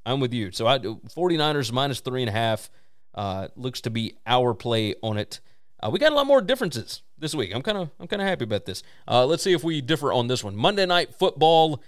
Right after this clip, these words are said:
we have got the Saints heading to the Seahawks, and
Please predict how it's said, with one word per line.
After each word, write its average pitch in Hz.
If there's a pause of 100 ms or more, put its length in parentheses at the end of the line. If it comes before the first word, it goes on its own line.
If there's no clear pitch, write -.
(280)
we 120
have 120
got 127
the 123
Saints - (300)
heading 143
to 214
the 123
Seahawks, 110 (480)
and 107